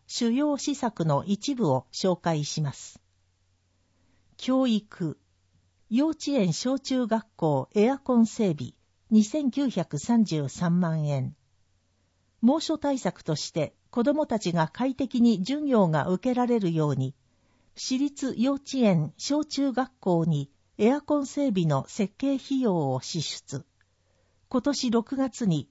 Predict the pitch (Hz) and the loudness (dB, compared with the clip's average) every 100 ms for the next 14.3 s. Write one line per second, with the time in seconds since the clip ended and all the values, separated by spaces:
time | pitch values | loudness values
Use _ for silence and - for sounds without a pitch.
0 | _ - 294 240 151 135 - 196 190 180 | _ -4 0 0 0 -4 -4 0 2 2
1 | 165 156 - 139 - - - - _ _ | 0 -2 -4 -6 -6 -12 -16 -20 _ _
2 | _ _ _ _ _ _ _ _ _ _ | _ _ _ _ _ _ _ _ _ _
3 | _ _ _ - - 269 - 160 - _ | _ _ _ -20 -6 -4 -4 -8 -10 _
4 | _ _ _ _ _ _ 202 269 311 311 | _ _ _ _ _ _ -4 -2 0 0
5 | 277 240 277 269 254 - 254 220 165 147 | 0 0 -2 -2 -4 -2 2 2 2 0
6 | 135 160 - - 202 202 175 - 185 170 | 2 -2 -2 -2 4 4 4 0 -4 -4
7 | - 175 156 139 - _ _ 208 196 - | -4 -4 -2 -4 -8 _ _ -6 -4 -4
8 | 233 214 185 180 180 185 165 165 - 196 | -2 0 0 2 2 0 0 -4 -2 0
9 | 175 170 151 139 127 - _ _ _ _ | 2 0 0 -2 -4 -8 _ _ _ _
10 | _ _ _ _ _ _ 220 226 - - | _ _ _ _ _ _ 0 0 -2 -6
11 | 277 294 - 190 175 226 247 220 190 160 | -4 -4 0 -2 0 0 4 6 6 4
12 | 151 143 170 247 269 262 240 220 - 240 | 2 0 0 2 2 4 4 4 -2 0
13 | 294 294 214 180 151 135 - 170 151 - | 2 4 4 4 2 -2 -4 -4 -4 -4
14 | 147 143 123 | -4 -4 -6